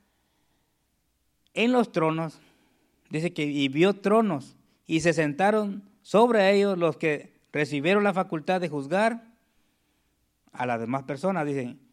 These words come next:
"a juzgar, y vi las almas de los decapitados por causa del testimonio de Jesús y por la palabra de Dios, lo que no había, los que no habían adorado a la bestia ni a su imagen, y que no recibieron la marca en su frente ni en sus manos,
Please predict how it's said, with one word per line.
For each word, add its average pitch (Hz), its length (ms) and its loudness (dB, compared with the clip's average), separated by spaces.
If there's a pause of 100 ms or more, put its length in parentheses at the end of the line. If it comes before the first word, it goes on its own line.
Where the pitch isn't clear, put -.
(800)
"a 139 120 -10
juzgar, 160 400 2
y 151 180 -4
vi 196 220 0
las 180 360 2
almas 202 540 4
de 160 140 -2
los 143 180 -2
decapitados 135 920 -2
por 127 260 -6
causa 185 480 0
del 131 160 -4
testimonio 143 580 -4
de 170 80 -2
Jesús 208 540 -4 (580)
y 240 240 2
por 208 200 -2
la 190 200 4
palabra 170 520 4
de 147 140 0
Dios, 196 340 0
lo 151 280 0
que 143 160 -6
no 165 240 0
había, 185 340 0
los 170 200 0
que 147 120 -6
no 196 200 2
habían 208 420 2
adorado 160 400 0
a 147 40 -2
la 143 100 -2
bestia 202 640 -2 (320)
ni 160 180 2
a 151 80 2
su 147 120 -6
imagen, 156 600 -2 (340)
y 156 120 -4
que 165 180 0
no 190 180 2
recibieron 190 600 0
la 151 100 -2
marca 190 560 -2
en 147 100 0
su 135 140 -6
frente 202 480 -2
ni 156 160 0
en 143 100 2
sus 143 180 -8
manos, 190 460 -4